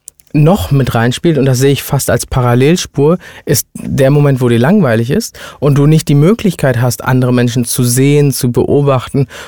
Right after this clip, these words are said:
und das als unangenehm oder als peinlich oder als schambesetzt empfindest, wirst du dann ein Stück weit wieder dich mit dem Handy beschäftigen.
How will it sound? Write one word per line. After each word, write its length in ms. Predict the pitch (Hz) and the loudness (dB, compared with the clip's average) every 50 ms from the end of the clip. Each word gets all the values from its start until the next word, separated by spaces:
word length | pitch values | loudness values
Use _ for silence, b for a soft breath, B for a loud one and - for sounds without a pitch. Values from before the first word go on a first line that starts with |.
| B | B
und 180 | - - 135 127 | -4 -2 0 0
das 140 | 135 131 - | 0 0 -2
als 220 | - 123 127 - | -2 -2 -4 -4
unangenehm 760 | - - 151 156 143 139 143 135 135 131 135 135 135 139 135 104 | -2 0 0 2 2 2 2 2 2 2 2 2 2 2 2 0
oder 260 | 107 120 123 101 78 | 0 0 0 0 0
als 440 | 95 110 110 113 - - - - - _ _ | 0 0 0 0 -2 -2 -4 -4 -8 _ _
peinlich 760 | - - 117 123 139 151 151 147 139 139 135 135 131 - - | -6 -4 0 0 2 2 2 2 2 2 2 0 -2 -4 -6
oder 200 | - 120 120 110 | -6 -4 -4 -2
als 360 | 92 104 117 113 - - - - | -2 -4 -4 -4 -4 -6 -4 -4
schambesetzt 800 | - - 123 131 156 185 180 165 160 147 143 147 156 - - - | -4 -2 0 0 2 2 2 2 2 2 0 0 -2 -2 -4 -4
empfindest, 560 | 156 139 - - 151 156 165 - - B B B B B B B - | -4 -2 -2 0 0 0 2 0 -2 B B B B B B B -2
wirst 280 | - 139 151 156 - - | 0 0 2 0 0 -2
du 80 | 165 | -2
dann 340 | 147 139 131 143 170 214 233 B B B B B B - | 0 2 2 2 2 2 2 B B B B B B -4
ein 60 | 147 | -4
Stück 280 | - - 151 139 - - | -2 0 -2 -2 0 0
weit 180 | 127 123 127 | 0 0 2
wieder 280 | 131 135 127 123 117 113 | 2 2 2 2 2 0
dich 200 | 110 110 - - | 0 -2 -2 -2
mit 120 | 113 - | -4 -4
dem 80 | - 101 | -2 -2
Handy 260 | 98 101 98 101 101 | -2 0 0 0 -2
beschäftigen. 580 | 101 98 - - - 104 - - - 98 104 | -2 -4 -4 -4 -6 -6 -4 -4 -4 -4 -4